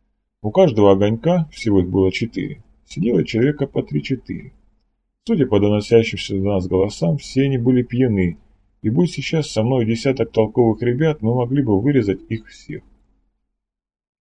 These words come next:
Мы лежали и терпеливо ждали, пока кто-нибудь из стойких не отойдет от своих приятелей освежиться.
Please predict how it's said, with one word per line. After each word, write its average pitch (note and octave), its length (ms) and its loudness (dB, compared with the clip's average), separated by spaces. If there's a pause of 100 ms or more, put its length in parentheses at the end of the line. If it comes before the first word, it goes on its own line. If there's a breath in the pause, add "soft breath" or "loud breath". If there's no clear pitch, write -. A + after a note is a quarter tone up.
(720)
Мы F3+ 180 0
лежали C#3+ 380 4
и A2+ 40 -2
терпеливо B2 560 0
ждали, G2+ 540 0
пока G#2+ 220 -2
кто-нибудь A2 540 0
из - 180 -6
стойких C#3+ 480 -4
не G#2 60 -2
отойдет G#2+ 460 0
от G#2 120 -4
своих G#2+ 260 -4
приятелей A2+ 480 0
освежиться. G#2+ 760 -6